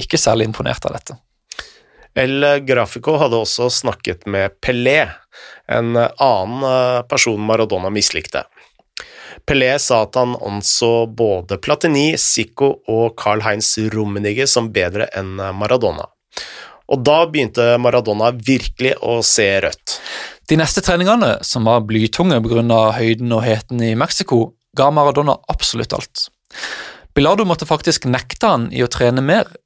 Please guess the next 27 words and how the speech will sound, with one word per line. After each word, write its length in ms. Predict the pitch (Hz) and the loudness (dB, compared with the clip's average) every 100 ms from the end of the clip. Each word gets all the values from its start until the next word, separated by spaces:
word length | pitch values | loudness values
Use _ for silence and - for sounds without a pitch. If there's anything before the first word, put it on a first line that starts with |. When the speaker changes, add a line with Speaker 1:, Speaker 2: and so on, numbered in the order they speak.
| - | -12
Speaker 1:
fordi 240 | - 127 | 0 0
han 100 | 139 | 0
fryktet 400 | - 139 - 165 | -2 -4 0 -2
at 140 | 135 | -2
han 60 | 117 | -4
kom 120 | 123 | -6
til 240 | 120 143 151 | -4 -2 0
å 80 | |
slite 400 | - - 113 117 | 0 -2 -2 -6
seg 240 | - - - | -6 -6 -2
helt 240 | - - | -4 -4
ut. 340 | - - - - _ _ _ - - - - - _ - | -10 -8 -10 -10 _ _ _ -20 -18 -20 -20 -20 _ -2
Speaker 2:
Dessverre 400 | 139 135 123 151 | 2 4 2 0
så 160 | - 120 | 0 0
ikke 160 | 113 143 | 0 0
dette 260 | 123 127 | -2 -2
ut 220 | 107 90 | -4 -6
til 260 | - 110 104 - | -4 -4 -4 -8
å 260 | 117 110 107 | -4 -2 -2
hjelpe 640 | 113 110 98 - _ 92 92 92 92 - | 0 0 0 -8 _ -4 -2 -2 -4 -6
Argentina. 480 | - 107 101 90 71 - _ _ _ _ - - - - | -4 -2 -2 -4 -8 -16 _ _ _ _ -14 -12 -20 -6
Tre 240 | - 151 | 2 2
dager 320 | 156 143 120 135 | 4 4 2 -2
før 460 | - 117 123 139 | 2 2 4 2
åpningskampen 720 | - 135 101 98 107 98 147 156 | 0 -2 0 -2 -2 -4 -4 -2
spilte 320 | - 117 107 | -2 -6 -4
de 220 | 113 127 | -6 -6